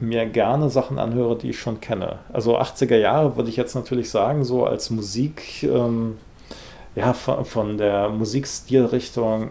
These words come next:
oder von den Stilrichtungen, ähm, gibt es wenig, was noch zu entdecken ist. Aber es gibt natürlich unheimlich viele Bands, die in diesen Stilrichtungen dann trotzdem Sachen rausgebracht haben, von denen ich noch nie was gehört habe. Insofern ist es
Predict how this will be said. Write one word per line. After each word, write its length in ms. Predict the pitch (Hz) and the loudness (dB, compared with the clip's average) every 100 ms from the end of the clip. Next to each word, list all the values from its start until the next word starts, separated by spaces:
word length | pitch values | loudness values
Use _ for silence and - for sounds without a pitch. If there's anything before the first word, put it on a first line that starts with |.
| - | -8
oder 260 | - 101 95 | -4 0 0
von 180 | 110 | -2
den 160 | 104 98 | -4 -4
Stilrichtungen, 1300 | - - 113 110 113 - - 117 107 110 147 147 139 - - - - - - - - | -6 -2 0 0 -2 -4 -4 -2 2 2 4 2 0 -6 -20 -18 -18 -20 -20 -14 -2
ähm, 640 | 110 104 101 104 - 294 - - 117 | 0 0 0 -4 -6 -6 -6 -6 -4
gibt 220 | - 120 139 | -4 2 2
es 240 | - 107 | 0 2
wenig, 400 | 113 139 139 - | 6 8 6 4
was 280 | 117 - - | 2 0 -4
noch 300 | 143 117 - | 0 0 -2
zu 140 | - | -6
entdecken 560 | 117 101 135 113 98 95 | -4 -4 -4 -4 -6 -6
ist. 400 | - 95 - - | -6 -8 -8 -6
Aber 200 | 117 107 | 0 0
es 120 | 104 | 2
gibt 160 | - 135 | 0 0
natürlich 300 | 123 123 113 | 2 0 2
unheimlich 440 | 131 131 110 107 | 2 4 2 -4
viele 200 | 117 110 | 0 0
Bands, 600 | - 95 107 139 139 - | 2 0 2 0 -2 -6
die 260 | - 120 127 | -2 -2 0
in 260 | 135 143 | 4 4
diesen 260 | 120 110 110 | 4 0 -2
Stilrichtungen 960 | - - 127 113 113 - 117 110 110 | -2 4 4 4 0 0 0 2 0
dann 260 | 107 104 104 | 0 -2 -4
trotzdem 560 | - - - 104 101 98 | -4 -2 -2 -2 -4 -2
Sachen 300 | 127 123 104 | -2 -2 0
rausgebracht 680 | 87 - 101 - 95 - | 0 0 -6 -4 -4 -4
haben, 200 | 98 101 | -6 -6
von 140 | - 110 | -4 -4
denen 160 | 110 | -2
ich 140 | 107 - | -4 -6
noch 80 | 101 | -4
nie 180 | 107 107 | -2 -2
was 160 | 95 | -2
gehört 340 | - 107 117 - | -2 0 0 0
habe. 280 | 87 92 98 | 0 0 -2
Insofern 500 | 98 104 - 107 104 | -2 -2 2 2 2
ist 140 | 98 | -2
es 260 | 110 - | -2 -2